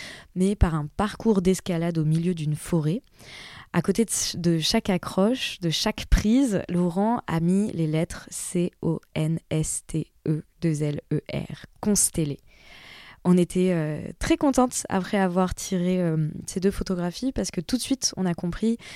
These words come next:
qu'ici, il s'agissait d'ascension, de venir grimper jusqu'à un objectif, à un but.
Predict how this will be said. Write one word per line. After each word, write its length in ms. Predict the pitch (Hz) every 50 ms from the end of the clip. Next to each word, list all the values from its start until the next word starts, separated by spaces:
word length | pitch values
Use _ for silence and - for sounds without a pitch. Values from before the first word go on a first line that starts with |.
| - - -
qu'ici, 360 | - 202 175 - - 226 220
il 100 | 208 185
s'agissait 520 | - - 170 165 156 165 160 - - 190
d'ascension, 760 | 175 175 170 165 - - 175 175 - - - 214 247 285 311 285
de 80 | 220 185
venir 320 | 175 165 175 175 170 165
grimper 540 | 156 180 165 170 196 202 202 - 220 214 208
jusqu'à 280 | 185 175 - - 180 170
un 80 | 170
objectif, 640 | 165 160 160 160 160 - - - 240 269 285 - -
à 40 | 170
un 120 | 160 156
but. 440 | 156 151 196 269 - - - -